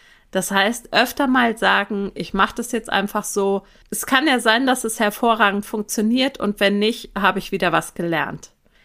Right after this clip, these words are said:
Die Schreiberin der E-Mail, von der ich erzählt habe, die überlegt jetzt, ob sie an meinem Marketing-Mentoring teilnimmt.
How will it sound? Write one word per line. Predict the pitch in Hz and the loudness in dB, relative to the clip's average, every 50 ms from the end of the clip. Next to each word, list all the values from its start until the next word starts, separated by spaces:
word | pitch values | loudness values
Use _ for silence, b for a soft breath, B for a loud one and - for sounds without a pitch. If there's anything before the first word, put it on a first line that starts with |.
| b b b b b - - | b b b b b -6 0
Die | 214 214 214 214 208 202 196 170 - - _ | 2 4 4 6 4 4 2 0 -2 -4 _
Schreiberin | - - - - 202 226 285 339 339 285 190 202 190 190 175 | 0 0 2 4 2 2 2 0 -2 0 2 2 2 2 4
der | 190 175 - | 4 4 4
E-Mail, | - 208 226 247 254 233 190 185 175 | 4 4 4 4 6 4 4 2 2
von | - - 190 185 170 | 0 -2 -4 -2 0
der | 180 175 165 | 2 2 2
ich | 170 - | 0 -2
erzählt | 175 160 - - - 175 180 180 180 | -4 -6 -4 -2 -2 0 0 0 0
habe, | 202 202 185 190 190 190 214 220 233 254 254 | 2 4 4 4 4 4 2 0 0 0 -2
die | 226 214 | -4 -4
überlegt | - 208 208 196 180 170 190 202 220 - - | -2 2 2 2 4 4 4 2 2 0 0
jetzt, | - 262 240 240 - - - - - | 2 2 2 2 0 -8 -8 -2 2
ob | 190 202 202 | 2 2 2
sie | - - - 208 180 - | 0 -4 0 0 0 2
an | - 190 185 | 2 0 2
meinem | 180 180 180 180 180 | 2 2 2 2 2
Marketing-Mentoring | 170 165 175 - - - - - 180 180 190 160 160 165 - - 180 175 170 160 - | 2 0 0 0 -4 -12 -8 -6 -4 -4 -2 -2 -4 -4 -4 -4 -2 -2 -2 -2 -4
teilnimmt. | - - 185 170 165 165 165 156 156 196 - - - | -2 0 0 2 2 0 0 -2 -4 -6 -8 -12 -16